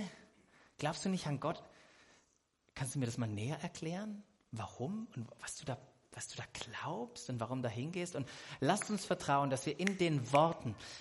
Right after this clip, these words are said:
in dem, wenn wir Menschen das erklären, dass sie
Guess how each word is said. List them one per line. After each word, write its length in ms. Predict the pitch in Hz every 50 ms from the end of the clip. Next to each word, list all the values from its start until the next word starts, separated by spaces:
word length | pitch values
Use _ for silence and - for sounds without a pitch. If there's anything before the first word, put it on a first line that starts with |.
| - -
in 140 | 170 156 143
dem, 240 | 160 175 196 196 185
wenn 140 | 190 175
wir 100 | 165 151
Menschen 380 | 139 143 160 180 - - 185 156
das 120 | 147 -
erklären, 460 | 147 127 - - 131 143 156 156 147 - - - - _
dass 220 | - 127 - - -
sie 240 | - 139 135 131